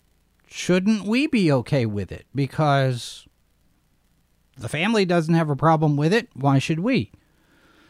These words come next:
Well, the family doesn't have a problem with it because they're getting money. We're not getting money. All we see from the outside looking in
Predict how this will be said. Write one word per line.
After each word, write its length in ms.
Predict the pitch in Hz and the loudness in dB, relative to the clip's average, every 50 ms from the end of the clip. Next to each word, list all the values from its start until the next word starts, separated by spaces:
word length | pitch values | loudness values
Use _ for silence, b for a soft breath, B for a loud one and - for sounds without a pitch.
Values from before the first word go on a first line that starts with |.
| b b b b b b b b b _ _ _ _ B B B B B B | b b b b b b b b b _ _ _ _ B B B B B B
Well, 120 | 202 214 | -2 0
the 60 | 190 | 0
family 360 | 175 - 214 226 233 226 202 180 | 2 2 2 2 4 4 2 2
doesn't 220 | 180 165 143 156 | 2 2 2 0
have 140 | 156 151 143 | 0 0 -2
a 40 | 123 | -4
problem 420 | - - 240 285 294 254 214 185 | 0 2 4 6 8 8 8 8
with 140 | 165 160 160 | 6 4 4
it 100 | 170 - | 2 -2
because 240 | - - 175 156 143 | -4 -4 -2 -2 0
they're 100 | 165 156 | -2 0
getting 380 | 156 170 156 156 151 160 185 | 2 2 4 4 4 6 6
money. 580 | 214 262 277 240 190 127 92 90 - b b b b b b b b b b b b b b b _ | 6 6 6 6 6 4 2 -4 -10 b b b b b b b b b b b b b b b _
We're 120 | - 202 233 | 0 2 2
not 200 | 220 196 170 156 | 2 0 0 0
getting 280 | 165 170 160 147 139 | 2 2 4 4 4
money. 560 | 147 175 202 190 143 98 - - - _ _ _ _ _ _ _ _ _ _ _ _ _ _ _ _ _ _ _ _ _ _ _ _ _ _ _ _ _ _ _ _ _ _ _ _ | 4 4 4 4 2 0 -4 -10 -20 _ _ _ _ _ _ _ _ _ _ _ _ _ _ _ _ _ _ _ _ _ _ _ _ _ _ _ _ _ _ _ _ _ _ _ _
All 300 | - 165 190 220 220 214 | 2 4 6 6 6 4
we 280 | 190 175 196 220 233 220 | 4 2 0 0 0 -2
see 320 | 185 - - 226 233 226 202 | -2 -4 -4 -2 -2 -2 0
from 220 | - 185 165 160 | -2 0 0 0
the 140 | 156 151 151 | 2 2 2
outside 580 | 147 147 147 - - - 196 190 190 175 151 | 0 -2 -2 -4 -2 0 2 4 4 2 2
looking 380 | 135 135 139 131 - 127 110 120 | 0 -2 -2 -2 -4 -6 -6 -4
in 520 | 160 233 247 185 139 117 104 107 113 120 | -2 -2 0 0 -2 -2 -4 -4 -6 -8